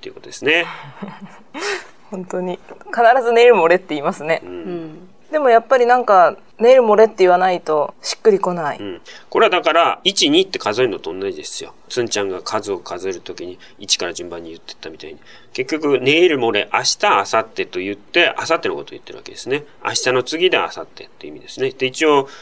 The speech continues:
Speaker 1: 調べてみたんだけど、こう書いてました。ネイレタウナル、明日の次の日という意味の言葉として、明日、明後日、ネイル漏れと明後日、漏れは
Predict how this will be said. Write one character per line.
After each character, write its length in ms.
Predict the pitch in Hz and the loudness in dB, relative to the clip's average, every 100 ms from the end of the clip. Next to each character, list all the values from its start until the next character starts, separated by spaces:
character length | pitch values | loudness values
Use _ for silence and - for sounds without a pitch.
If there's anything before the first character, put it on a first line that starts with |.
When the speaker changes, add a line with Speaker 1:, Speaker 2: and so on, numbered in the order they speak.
| - | -12
Speaker 1:
調 200 | - 170 | -2 0
べ 100 | 175 | 0
て 100 | 101 | -2
み 80 | 87 | -8
た 120 | 82 | -10
ん 60 | 82 | -12
だ 80 | 80 | -10
け 120 | 98 | -6
ど、 200 | 113 98 - | -4 -6 -6
こ 160 | 95 92 | -8 -6
う 20 | |
書 60 | 87 | -8
い 60 | |
て 80 | 85 | -10
ま 80 | 71 | -14
し 40 | |
た。 100 | - | -12
ネ 200 | 92 131 196 | -2 2 2
イ 120 | 208 | 2
レ 220 | 165 110 - - | 0 -2 -8 -4
タ 180 | 113 | -2
ウ 100 | 135 | 0
ナ 220 | 135 120 82 | 0 0 0
ル、 120 | - - | -4 -4
明 100 | 123 - - | 0 -2 -2
日 140 | 151 156 | -2 0
の 120 | 165 | -2
次 280 | 165 139 170 | -4 -4 0
の 100 | 170 | 0
日 200 | - 104 | -2 -8
と 160 | 104 110 | -6 -6
い 360 | 123 135 120 | -4 -2 -2
う 60 | - | -4
意 80 | 110 | -8
味 240 | 104 92 85 | -6 -8 -4
の 160 | 123 | -4
言 260 | 104 98 95 | -4 -8 -8
葉 100 | 92 | -8
と 140 | 78 | -6
し 120 | - | -8
て、 260 | - 123 - - | -6 -6 -6 -4
明 60 | 104 - - - - | -4 -4 -6 -8 -2
日、 240 | 120 - - | -2 -2 -8
明 60 | |
後 220 | 104 95 - - | -8 -10 -12 -16
日、 100 | - 104 | -16 -6
ネ 80 | |
イ 160 | 113 113 | -4 -2
ル 100 | 101 | -4
漏 140 | 85 | -8
れ 160 | 85 85 | -10 -12
と 300 | - 151 - - - 107 | -2 -2 -2 -16 -16 -10
明 80 | 120 | -4
後 80 | 113 - | -4 -6
日、 140 | - 101 | -16 -10
漏 140 | 104 95 | -6 -4
れ 180 | 87 - | -6 -4
は 200 | 127 | -4